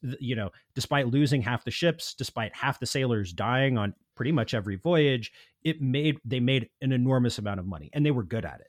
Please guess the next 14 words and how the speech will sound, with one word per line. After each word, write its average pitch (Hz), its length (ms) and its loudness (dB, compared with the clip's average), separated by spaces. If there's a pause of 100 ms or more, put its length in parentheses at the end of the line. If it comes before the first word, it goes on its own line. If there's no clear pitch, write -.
Like, 127 220 -4
it's 135 140 -4
hard 165 260 4
to 139 60 2
overstate 127 480 -2
how 139 180 0 (140)
good 135 220 0
the 113 60 -4
Portuguese 104 580 -4
got 101 420 -2 (360)
at 107 160 -8
doing 107 300 -2
this 92 140 -6
stuff. - 500 -14